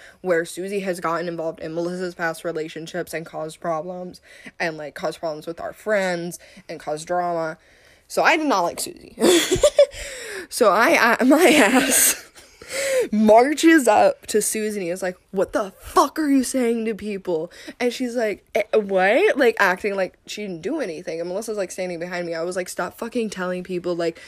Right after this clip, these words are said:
me and Melissa were making out in a classroom between class. That never fucking happened." Then she was like,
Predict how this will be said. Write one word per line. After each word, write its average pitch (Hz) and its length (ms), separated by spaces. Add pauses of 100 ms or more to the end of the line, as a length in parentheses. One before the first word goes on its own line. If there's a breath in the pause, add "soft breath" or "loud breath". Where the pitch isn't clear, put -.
(320 loud breath)
me 202 320
and 214 100
Melissa 190 360
were 185 120
making 202 400
out 202 200
in 202 60
a 180 40
classroom 208 580
between 196 240
class. 196 220
That 196 160
never 202 240
fucking 196 380
happened." 196 320
Then 196 100
she 196 120
was 190 120
like, 185 140